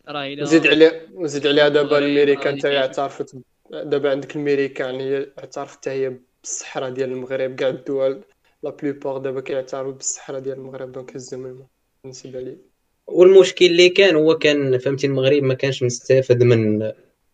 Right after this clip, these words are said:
Speaker 3: فهمتي، اقتصاديًا من هذيك المنطقة بزاف.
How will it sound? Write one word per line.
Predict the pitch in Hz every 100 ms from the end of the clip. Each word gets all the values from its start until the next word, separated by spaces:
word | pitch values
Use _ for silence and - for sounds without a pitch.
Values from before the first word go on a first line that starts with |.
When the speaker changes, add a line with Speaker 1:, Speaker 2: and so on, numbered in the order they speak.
| -
Speaker 3:
فهمتي، | 113 120 120 113 110 120 - _ _ _ _ _ _ _ _ -
اقتصاديًا | - - 139 156 151 139 139
من | 147 139
هذيك | 131 127
المنطقة | 120 120 120 117 113
بزاف. | 107 - - 98